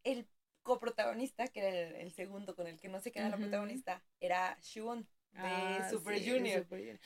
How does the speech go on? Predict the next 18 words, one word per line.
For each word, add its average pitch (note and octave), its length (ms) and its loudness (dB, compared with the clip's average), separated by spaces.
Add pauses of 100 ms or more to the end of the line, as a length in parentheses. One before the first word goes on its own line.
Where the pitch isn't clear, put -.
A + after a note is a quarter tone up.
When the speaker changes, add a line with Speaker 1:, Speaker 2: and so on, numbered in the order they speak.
(380)
Speaker 2:
Ese D#4+ 360 8
hombre, D#4 480 6 (160)
eh, A3 400 4
Speaker 1:
Qué G#3+ 180 0
Speaker 2:
flechazo, G3+ 720 6 (120)
Speaker 1:
guapa G3+ 120 -4
Speaker 2:
flechazo, F#3+ 380 4
Speaker 1:
está, A3 320 -6
flechazo, G3+ 880 0
Speaker 2:
flechazo, - 0 -
flechazo. G3+ 800 -18 (120)
Speaker 1:
Y, B3+ 300 -2
y C#4 40 2
nosotros D4+ 460 0
no D4+ 160 0
sabíamos C4 600 0
que G3 320 -2
era G3 540 0